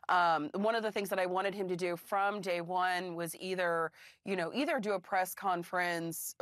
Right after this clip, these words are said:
with reporters on the steps of Capitol Hill or do a major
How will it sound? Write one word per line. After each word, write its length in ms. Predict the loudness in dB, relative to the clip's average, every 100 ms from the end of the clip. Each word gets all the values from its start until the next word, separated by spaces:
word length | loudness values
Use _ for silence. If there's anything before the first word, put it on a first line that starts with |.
| -2
with 220 | -2 -2 -4
reporters 760 | -4 0 0 2 2 -2 -6 -12 -12 0
on 180 | 2 2
the 60 |
steps 300 | 0 0 -2
of 80 | -2
Capitol 320 | -2 0 0
Hill 360 | 2 4 4 4
or 320 | 2 2 2
do 420 | 0 -2 -2 -4 -4
a 300 | -4 -2 -2 -6
major 640 | -6 -2 -2 0 0 0